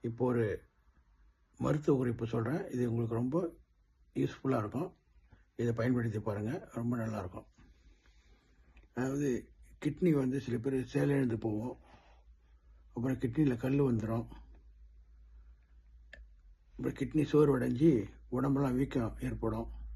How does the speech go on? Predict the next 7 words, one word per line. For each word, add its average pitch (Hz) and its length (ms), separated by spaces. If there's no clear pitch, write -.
இது 123 140
மாதிரி 123 540
பிரச்சனைகள்லாம் 123 680
இந்த 123 420
மூலிகையை 147 380
நீங்க 120 320
பயன்படுத்தினீங்கன்னா 120 840